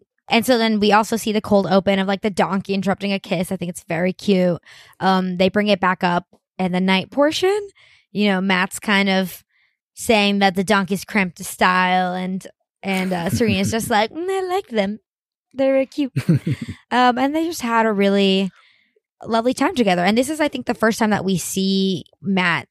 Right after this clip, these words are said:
Speaker 1: saying to one of the women that he's never been in love before, which I think was interesting. Like, I
Speaker 2: Mm-hmm.
Speaker 1: wonder if that came up naturally or maybe she was prompted by a producer. Either way, I thought it was
Speaker 2: Yeah.
Speaker 1: I kind of thought that that was gonna be, like, a big, like, <gasps> dun, dun, dun moment,
Speaker 2: Reveal.
Speaker 1: which I didn't,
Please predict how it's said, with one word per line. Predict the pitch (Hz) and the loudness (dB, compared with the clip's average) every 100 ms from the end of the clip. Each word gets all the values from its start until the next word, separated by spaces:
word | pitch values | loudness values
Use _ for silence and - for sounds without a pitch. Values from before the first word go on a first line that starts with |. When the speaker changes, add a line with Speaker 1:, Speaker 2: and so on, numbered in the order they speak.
| _ _ | _ _
Speaker 1:
saying | - - 180 180 | -16 -2 -2 -2
to | 190 | -2
one | 180 | 0
of | 170 | 0
the | |
women | 156 147 196 240 | -2 0 0 0
that | 254 | 0
he's | 269 262 - | -2 -4 -4
never | 277 277 294 | 0 2 2
been | 294 | 0
in | 294 294 | -4 -2
love | 302 302 | -4 -2
before, | 311 320 359 359 | -2 -2 -4 -2
which | 330 247 | -2 -2
I | 226 | -4
think | 214 | -2
was | 208 | -2
interesting. | 190 185 196 190 269 302 | -2 -6 -6 -2 0 2
Like, | 190 | 2
I | 175 | 4
Speaker 2:
Mm-hmm. | 160 | 4
Speaker 1:
wonder | 185 180 180 | 2 2 2
if | 185 - _ - - - | 0 -4 _ -20 -20 -6
that | 190 | -4
came | - 196 | 0 0
up | - | 0
naturally | 190 202 190 - 175 165 | 2 2 0 0 2 2
or | 156 | 0
maybe | 160 156 - | -4 -6 -6
she | 170 160 | -6 -4
was | 143 | -6
prompted | - 175 160 180 170 | -4 -6 -6 -6 -4
by | |
a | 170 | -6
producer. | - 170 180 262 285 | -6 -4 0 2 2
Either | 196 190 180 | 2 2 2
way, | 185 165 | 2 0
I | 180 | -2
thought | - 175 175 | -4 -2 -4
it | - | -2
was | 175 | -2
Speaker 2:
Yeah. | 180 151 - _ _ - | -2 -4 -8 _ _ -2
Speaker 1:
I | 220 226 | 0 0
kind | 294 285 | -2 -4
of | - | -2
thought | 185 196 | 0 0
that | 190 | -2
that | 185 | -4
was | 175 | -4
gonna | 196 | -2
be, | 190 | -2
like, | 185 | -2
a | 175 | -2
big, | 208 202 | 0 0
like, | 190 180 - 214 233 | 0 -6 -6 -6 -6
<gasps> | 190 - | -10 -2
dun, | 254 202 | 0 0
dun, | 170 185 | -4 -4
dun | 190 180 214 226 | -2 -2 -2 -2
moment, | 254 294 320 311 | -2 2 2 2
Speaker 2:
Reveal. | 202 208 214 | 2 4 4
Speaker 1:
which | 226 | 4
I | 233 | 2
didn't, | 214 302 | 0 0